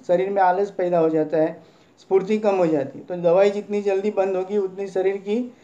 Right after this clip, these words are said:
स्फूर्ति बढ़ेगी और स्वस्थ निरोगी रखने में हम अच्छी तरह से उसका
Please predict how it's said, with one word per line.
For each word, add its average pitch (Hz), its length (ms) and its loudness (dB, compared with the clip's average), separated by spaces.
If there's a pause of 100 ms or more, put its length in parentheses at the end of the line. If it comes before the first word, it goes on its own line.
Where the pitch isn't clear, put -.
(160)
स्फूर्ति 185 420 -2
बढ़ेगी 196 460 0 (320)
और 180 180 0
स्वस्थ 196 360 -2
निरोगी 190 360 -2
रखने 190 300 -2
में 202 140 -4
हम 214 220 -4 (400)
अच्छी 160 240 -6
तरह 196 260 0
से 196 120 -2
उसका 190 380 0